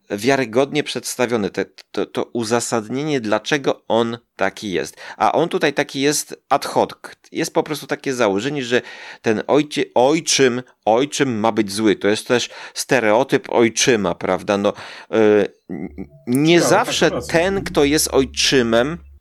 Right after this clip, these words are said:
Speaker 1: y, musi się, y, tak zachowywać, y, bo, em, w-, również w dzisiejszych czasach, to nie jest tylko kwestia lat pięćdziesiątych,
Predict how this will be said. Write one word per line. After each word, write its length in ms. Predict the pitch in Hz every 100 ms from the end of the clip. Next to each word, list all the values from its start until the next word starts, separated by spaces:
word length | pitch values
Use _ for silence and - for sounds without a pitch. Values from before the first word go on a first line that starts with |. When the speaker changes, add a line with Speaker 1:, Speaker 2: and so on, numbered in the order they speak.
| _ - -
Speaker 1:
y, 100 | 117
musi 520 | 123 139 147 - 160
się, 200 | 147 139 139 135 -
y, 240 | 117 120 - - - - _ _ -
tak 260 | 127 120 -
zachowywać, 680 | 117 117 123 117 90 87 - - - -
y, 500 | 101 98 98 98 92 -
bo, 420 | 104 95 117 117 117 - - _ -
em, 920 | 113 110 110 110 107 107 107 104 104 98 - _ _ _ -
w-, 220 | 110 107 - -
również 540 | 131 185 170 196 165
w 80 | 123
dzisiejszych 720 | 107 139 - 196 214 - 131
czasach, 960 | - - 123 104 - 92 87 95 131 - 95 98
to 120 | 113
nie 120 | 120 156
jest 160 | 160
tylko 240 | 139 131 123
kwestia 360 | 139 131 123
lat 200 | 120 117
pięćdziesiątych, 920 | 117 110 101 101 98 85 80 98 143